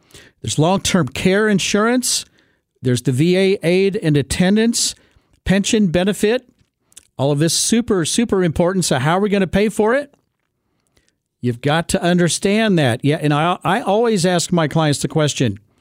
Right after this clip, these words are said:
is there a possibility that you could outlive your assets?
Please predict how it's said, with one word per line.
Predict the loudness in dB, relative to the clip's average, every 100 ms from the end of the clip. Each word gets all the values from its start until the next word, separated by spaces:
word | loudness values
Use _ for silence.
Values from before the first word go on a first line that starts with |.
| _ _ _ _ _ _ -2
is | 0
there | 2 0
a | 0
possibility | 0 0 0 0 2 2 2
that | 0 0
you | 0
could | 0 -2 -2
outlive | -2 0 0 0 2
your | 0 0
assets? | 0 0 0 -2 -4 -6 -8